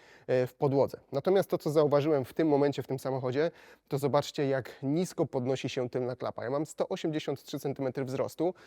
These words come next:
e, i ja się pod tym bagażnikiem początkowo nie mieszczę. Muszę tutaj pochylić głowę, żeby się pod nim zmieścić i wtedy mogę tutaj normalnie funkcjonować, ale jednak, e, kiedy tego nie zrobię,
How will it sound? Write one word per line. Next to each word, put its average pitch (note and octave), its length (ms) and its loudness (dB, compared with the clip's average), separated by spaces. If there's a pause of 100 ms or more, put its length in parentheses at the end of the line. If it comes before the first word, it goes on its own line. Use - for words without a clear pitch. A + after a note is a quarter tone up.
(240)
e, C3+ 200 2
i D3 180 -2
ja D3 160 2
się C#3+ 180 -2
pod C#3 160 -4
tym C#3 160 0
bagażnikiem C3+ 640 -2 (160)
początkowo B2+ 520 -4
nie C3 100 2
mieszczę. B2+ 300 -2
Muszę D#3 380 2
tutaj - 200 -2
pochylić C3+ 420 0
głowę, C3 240 -2
żeby B2+ 180 -2
się C3 140 -4
pod B2+ 180 0
nim C3 140 -2
zmieścić B2+ 440 -6
i D3+ 60 -6
wtedy C3+ 240 0
mogę C3+ 240 0
tutaj B2+ 220 -2
normalnie B2+ 360 -2
funkcjonować, B2+ 600 -2 (360)
ale C#3 200 0
jednak, D#3 440 2 (360)
e, C3 320 0 (260)
kiedy C#3+ 180 0
tego C#3+ 180 2
nie F#3+ 180 8
zrobię, E3 420 2